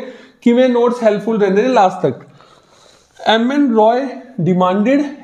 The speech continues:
advisor B N ਰਾਓ। Next question ਹੈਗਾ ਜੀ constituent assembly ਦੇ ਵਿੱਚ ਸਟਾਰਟਿੰਗ ਦੇ ਵਿੱਚ ਇੰਨੇ member ਸੀਗੇ। ਨੌ ਦਸੰਬਰ ਉੱਨੀ ਸੌ ਛਿਆਲੀ ਨੂੰ ਪਹਿਲੀ ਮੀਟਿੰਗ ਹੋਈ ਸੀ। ਸਚਿਦਾਨੰਦਾ ਸਿਨਹਾ ਜਿਹੜਾ ਸੀਗਾ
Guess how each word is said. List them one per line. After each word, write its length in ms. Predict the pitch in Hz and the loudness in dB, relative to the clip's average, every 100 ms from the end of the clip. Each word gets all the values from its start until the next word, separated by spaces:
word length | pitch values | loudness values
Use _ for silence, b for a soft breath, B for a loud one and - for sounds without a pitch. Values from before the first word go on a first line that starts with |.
| - 185 | -6 -2
advisor 560 | 190 190 196 208 247 247 | 2 2 0 -2 -2 0
B 220 | 180 185 | 0 0
N 380 | 208 254 - - 175 165 | 0 0 -2 -6 -4 0
ਰਾਓ। 440 | 165 131 113 - B B 156 | 2 0 -4 -12 B B 0
Next 360 | 180 240 240 | 2 0 -4
question 320 | 269 262 269 247 | -4 -2 -2 0
ਹੈਗਾ 240 | 220 233 | 2 2
ਜੀ 100 | 254 | 0
constituent 760 | 240 220 190 - 233 240 233 220 | -2 0 -2 -2 -2 0 0 0
assembly 440 | 214 185 180 196 | 0 0 2 2
ਦੇ 100 | 208 | 2
ਵਿੱਚ 220 | 220 226 233 | 0 -2 -6
ਸਟਾਰਟਿੰਗ 520 | - 160 160 185 196 | -2 0 0 -2 0
ਦੇ 80 | 196 | 0
ਵਿੱਚ 180 | 190 | 0
ਇੰਨੇ 220 | 202 202 202 | 0 0 0
member 340 | 202 196 202 | 0 0 0
ਸੀਗੇ। 440 | 196 196 220 214 B B 165 | 0 2 2 0 B B 2
ਨੌ 300 | 180 180 196 | 2 2 0
ਦਸੰਬਰ 480 | 208 208 196 208 | 0 -2 0 0
ਉੱਨੀ 300 | 220 196 202 | 0 0 0
ਸੌ 140 | 196 220 | 2 0
ਛਿਆਲੀ 400 | - 226 202 208 | 0 0 0 -2
ਨੂੰ 160 | 208 | -6
ਪਹਿਲੀ 320 | 175 151 170 220 | -2 0 0 0
ਮੀਟਿੰਗ 360 | 226 233 226 | 0 0 2
ਹੋਈ 160 | 220 214 | 2 2
ਸੀ। 320 | 240 240 240 B B - | 2 0 0 B B -12
ਸਚਿਦਾਨੰਦਾ 1080 | - 233 - 254 247 277 254 214 214 226 | -2 -2 0 0 0 0 -2 -2 -2 -2
ਸਿਨਹਾ 480 | 233 214 180 190 214 | -2 -2 0 2 2
ਜਿਹੜਾ 260 | 220 202 190 | 2 2 0
ਸੀਗਾ 640 | 165 135 160 226 - - | 0 0 2 0 -4 -16